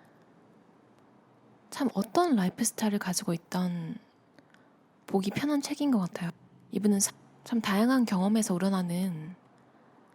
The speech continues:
좋은 팁들이 많이 있는 것 같아요.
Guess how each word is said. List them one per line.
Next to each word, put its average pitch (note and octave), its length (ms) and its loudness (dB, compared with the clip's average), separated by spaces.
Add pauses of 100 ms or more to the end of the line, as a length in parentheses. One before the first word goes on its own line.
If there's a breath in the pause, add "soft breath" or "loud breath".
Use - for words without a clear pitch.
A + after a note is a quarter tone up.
(800)
좋은 G#3 300 2
팁들이 C4 380 2
많이 F3+ 580 0
있는 G3 240 2
것 F3 80 2
같아요. F3 480 -6